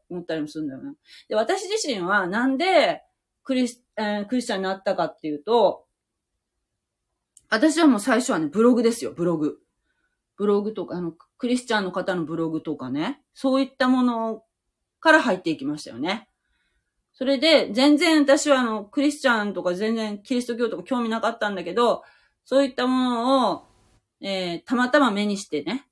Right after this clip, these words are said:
で、それからこう、どんどん派生していって、え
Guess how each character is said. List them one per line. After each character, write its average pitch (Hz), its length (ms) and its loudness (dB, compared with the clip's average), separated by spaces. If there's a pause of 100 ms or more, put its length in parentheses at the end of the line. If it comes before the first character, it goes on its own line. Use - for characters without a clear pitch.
(220)
で、 269 80 -8
そ 277 120 -2
れ 277 100 0
か 320 120 4
ら 285 120 6
こ 190 160 -4
う、 190 40 -4
ど 190 100 -4
ん 196 60 -4
ど 185 80 -4
ん - 20 -6
派 196 140 -6
生 190 200 -8
し - 80 -14
て 185 100 -4
い - 40 -2
っ 185 80 -16
て、 349 400 -2 (580)
え 170 680 -8